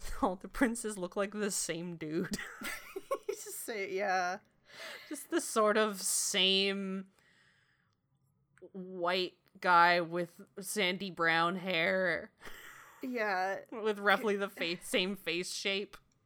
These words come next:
Speaker 2: <sighs>
Speaker 1: 'Cause I, I looked at him and I was like, "Is that the guy from, uh, Disney Descendants?" It's not. Like, they're completely different
Speaker 2: <laughs>
Speaker 1: people. But for a hot second, I was like, "Wait, is that the same guy?"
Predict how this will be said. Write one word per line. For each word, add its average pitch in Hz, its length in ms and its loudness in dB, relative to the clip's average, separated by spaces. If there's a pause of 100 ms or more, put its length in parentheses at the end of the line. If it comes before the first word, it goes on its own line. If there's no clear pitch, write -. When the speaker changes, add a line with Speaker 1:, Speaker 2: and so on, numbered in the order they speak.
(140)
Speaker 2:
<sighs> - 540 -16
Speaker 1:
'Cause 240 120 4
I, 254 300 6
I 254 80 6
looked 269 280 6
at 320 80 4
him 247 140 6
and 233 100 4
I 233 80 8
was 226 120 4
like, 233 200 4
"Is 262 100 -2
that 427 180 6
the 679 180 6
guy 247 160 8
from, 226 540 0
uh, 180 380 6 (120)
Disney 233 300 0
Descendants?" 208 600 0
It's - 200 2
not. 254 320 10 (100)
Like, 285 160 6
they're 277 140 2
completely 294 580 0
different 202 320 4
Speaker 2:
<laughs> 262 100 2
Speaker 1:
people. 190 360 -2 (260)
But 240 140 0
for 277 140 8
a 262 120 12
hot 285 260 12
second, 269 320 4
I 190 60 2
was 190 100 2
like, 196 140 2
"Wait, 208 280 0
is 196 100 -2
that 220 160 -2
the 440 80 2
same 311 320 -2
guy?" 262 360 2